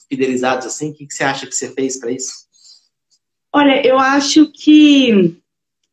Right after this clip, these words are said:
Speaker 2: nossa, pergunta difícil, hein?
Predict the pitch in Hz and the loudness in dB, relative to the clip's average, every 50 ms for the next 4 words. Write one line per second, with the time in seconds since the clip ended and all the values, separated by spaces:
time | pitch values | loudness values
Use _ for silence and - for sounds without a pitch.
0 | _ _ _ _ _ _ _ _ _ _ _ _ _ _ _ _ _ _ _ _ | _ _ _ _ _ _ _ _ _ _ _ _ _ _ _ _ _ _ _ _
1 | _ _ _ _ _ _ 208 214 220 214 208 202 - - 180 175 - - 208 202 | _ _ _ _ _ _ -4 -2 -2 -2 -2 -4 -6 -10 -12 -8 0 4 4 6
2 | 202 226 233 - - - - 285 311 - - 285 285 302 302 302 | 6 4 2 -2 -4 0 2 2 2 2 2 4 6 6 6 4